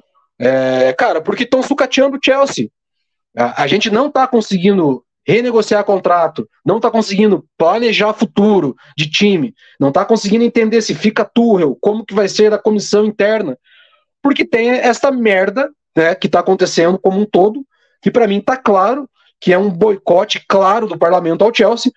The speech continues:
porque é impossível, gente, é, é, semana e após semana,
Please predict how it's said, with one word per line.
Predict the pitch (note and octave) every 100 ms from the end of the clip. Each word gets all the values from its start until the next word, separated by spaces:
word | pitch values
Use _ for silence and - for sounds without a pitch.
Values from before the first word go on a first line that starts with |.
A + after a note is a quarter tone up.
| - -
porque | G#3+ C#4
é |
impossível, | C4+ D4 - - - B3 E4 B3 D#3
gente, | C#3+ A#2+ B2 A2 _ _ _
é, | C3 D3+ D3 C#3 C#3
é, |
semana | B2+ A3 G#3 G#3 C4 C#4
e |
após | A#3+ G#3 F#3+
semana, | F#3+ B3 G#3+ A3+ C4+ C#4